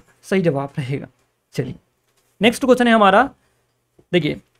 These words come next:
निम्नलिखित स्वतंत्रता सेनानियों को उनके क्रांति क्षेत्र से सुमेलित करना है। अब आपको सभी को सुमेलित करना है, जल्दी से करिएगा आप, क्लियर है? हम आपको बता दें, राजा मदन सिंह, राजा दौलत सिंह,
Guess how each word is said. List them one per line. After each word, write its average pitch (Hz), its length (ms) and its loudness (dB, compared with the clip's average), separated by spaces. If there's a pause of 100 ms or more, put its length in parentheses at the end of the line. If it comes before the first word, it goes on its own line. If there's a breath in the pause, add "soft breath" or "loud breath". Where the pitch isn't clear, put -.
(140)
निम्नलिखित 269 460 2
स्वतंत्रता 226 600 -2
सेनानियों 202 600 2
को 226 160 2
उनके 196 460 -2
क्रांति 202 420 0
क्षेत्र 208 300 -6
से 190 320 -2
सुमेलित 185 520 -2
करना 165 240 0
है। 131 140 -8 (560)
अब 180 120 2
आपको 226 500 2
सभी 233 300 0
को 226 200 2
सुमेलित 196 440 -2
करना 196 160 2
है, 233 140 -2
जल्दी 175 220 -2
से 180 100 -8
करिएगा 190 420 0
आप, 190 180 0 (500)
क्लियर 190 180 0
है? 254 60 -4 (520)
हम 208 100 2
आपको 214 200 2
बता 185 160 2
दें, 233 160 -2
राजा 185 500 6 (320)
मदन 175 340 4
सिंह, 254 200 -2 (880)
राजा 170 280 4
दौलत 165 300 2
सिंह, 240 240 -6